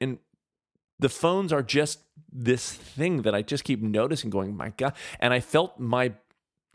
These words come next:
own drive to take the phone out of my pocket, and I had to make a conscious effort to just put it back in there and just sit. I was with my kids, for crying out loud, we're, and I just was, like, talking, uh,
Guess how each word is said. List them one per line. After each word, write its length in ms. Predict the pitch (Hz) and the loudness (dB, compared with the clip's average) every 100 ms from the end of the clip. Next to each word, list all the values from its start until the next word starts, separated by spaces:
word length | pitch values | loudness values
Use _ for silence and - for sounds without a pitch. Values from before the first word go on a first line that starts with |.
| - | 0
own 260 | 135 165 147 | 2 4 2
drive 380 | 113 117 151 - | 0 2 0 -2
to 100 | 107 | -4
take 240 | - 127 | -2 -2
the 80 | 117 | 0
phone 240 | 117 139 | 0 0
out 100 | 113 | 0
of 60 | 92 | -2
my 80 | 95 | 0
pocket, 340 | 107 - 101 | -2 0 -2
and 100 | 92 | -2
I 60 | 95 | 0
had 160 | 107 | 0
to 60 | 104 | 2
make 180 | 98 98 | 0 -4
a 60 | |
conscious 480 | - - 131 156 - | -6 -2 0 0 0
effort 320 | 117 - 101 - - - - | 0 0 -2 -4 -20 -20 -6
to 100 | 117 | -2
just 240 | 98 107 - _ _ _ - | 0 0 -2 _ _ _ -4
put 200 | - 170 | 2 2
it 60 | |
back 200 | 165 139 | 0 -2
in 120 | 127 170 | -2 0
there 100 | 190 | -2
and 100 | 127 | -2
just 240 | 175 - | -2 -2
sit. 400 | - 269 330 - - - - - - | 0 0 -2 -6 -16 -20 -20 -12 -4
I 40 | |
was 100 | 147 | 2
with 140 | 202 214 | 2 2
my 140 | 220 | -2
kids, 420 | - 214 269 147 | 2 2 2 -2
for 140 | - 127 | -4 -2
crying 260 | 110 110 | 2 2
out 140 | 101 87 | 2 2
loud, 260 | 95 87 | 2 2
we're, 120 | 117 | 0
and 140 | 127 170 | 0 0
I 60 | |
just 240 | 175 202 - | 0 -2 -4
was, 140 | 220 | -2
like, 160 | 196 - | -2 0
talking, 520 | 202 220 - 110 | 0 0 0 -2
uh, 100 | 90 | -2